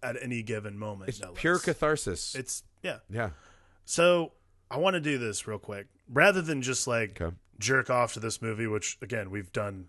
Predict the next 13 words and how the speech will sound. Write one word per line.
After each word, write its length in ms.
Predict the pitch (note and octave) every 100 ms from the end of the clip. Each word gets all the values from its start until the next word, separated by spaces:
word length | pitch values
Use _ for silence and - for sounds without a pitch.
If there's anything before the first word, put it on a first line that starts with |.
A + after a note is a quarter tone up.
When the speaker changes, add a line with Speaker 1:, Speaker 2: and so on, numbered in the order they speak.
| _
Speaker 1:
forty 600 | - - - - A#2+ A2
minutes 320 | G#2+ G#2+ G2+ G#2
of 140 | G2+
'cause 140 | G#2+
I 120 | A2 G2+
fucking 260 | G#2+ G2+
love 220 | G2+ G#2 F#2+
this 80 |
Speaker 2:
Been 280 | F2+ G2+ B2
Speaker 1:
movie. 100 | F2+
Speaker 2:
there. 760 | D2+ C#3 F#3 D#3+ E3 E3+ F#3 E3+
Speaker 1:
Fair. 320 | - - A#2 G#2
Speaker 2:
Yeah. 260 | C#3 E2+